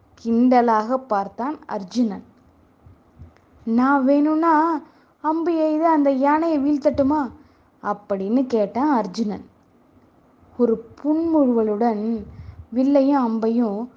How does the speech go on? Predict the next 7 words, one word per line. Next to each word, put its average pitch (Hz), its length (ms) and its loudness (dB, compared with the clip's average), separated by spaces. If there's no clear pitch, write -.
அர்ஜுனன்கிட்ட 247 640 0
கொடுத்து 220 600 -4
பத்திரமா 220 760 -2
தேருக்குள்ள 240 640 0
வைக்க 302 400 0
சொல்லிட்டாரு 220 520 2
கிருஷ்ணர். 254 440 -4